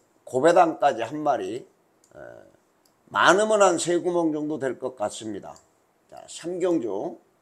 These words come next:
오늘 첫 번째, 에, 달러 박스 승부입니다. 요거는 대가리 팔리는 이 번 마 메이드스타, 일 번 마 디바인 평화. 얘네 둘이요,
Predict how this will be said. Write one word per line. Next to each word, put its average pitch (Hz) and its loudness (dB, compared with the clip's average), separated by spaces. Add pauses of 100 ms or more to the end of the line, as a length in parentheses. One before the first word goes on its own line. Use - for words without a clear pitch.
(520)
오늘 147 -6 (1300)
첫 - -12
번째, 165 0 (260)
에, - -20 (600)
달러 175 4
박스 - 0
승부입니다. 131 0
요거는 104 -2 (800)
대가리 170 4
팔리는 190 2
이 175 4
번 170 2
마 165 2
메이드스타, 139 -2 (340)
일 135 -4
번 143 0
마 151 -2
디바인 131 0
평화. 110 -8 (680)
얘네 196 4
둘이요, 190 4